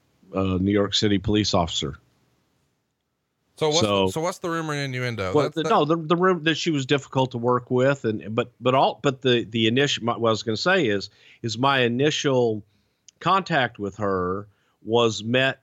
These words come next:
Speaker 1: with, "Well, I'm, I'm, I'm doing all of these other things, and I've gotta make X amount of money," and so on and so forth, which was just so out of the ballpark that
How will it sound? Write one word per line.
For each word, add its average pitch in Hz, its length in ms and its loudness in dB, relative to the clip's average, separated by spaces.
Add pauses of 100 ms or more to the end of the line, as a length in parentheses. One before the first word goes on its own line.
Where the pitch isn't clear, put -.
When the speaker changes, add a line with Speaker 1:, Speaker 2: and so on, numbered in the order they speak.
(100)
Speaker 1:
with, 107 640 0 (1200)
"Well, 113 440 2
I'm, 107 180 -2
I'm, 98 320 -4
I'm 92 220 -8
doing 110 280 0
all 107 200 2
of 98 80 -6
these 98 200 -2
other 98 260 2
things, 139 640 0 (440)
and 104 680 2
I've 101 240 -4
gotta 101 220 0
make 98 240 0
X 107 240 -2
amount 101 240 0
of 95 60 -2
money," 135 400 0
and 101 120 -4
so 110 160 -2
on 104 100 2
and 98 80 -2
so 185 200 2
forth, 104 380 2 (1040)
which 135 260 2
was 135 140 -2
just - 400 0
so 185 280 0
out 151 240 0
of 131 120 -2
the 104 80 -6
ballpark 101 720 -2 (1400)
that 123 460 2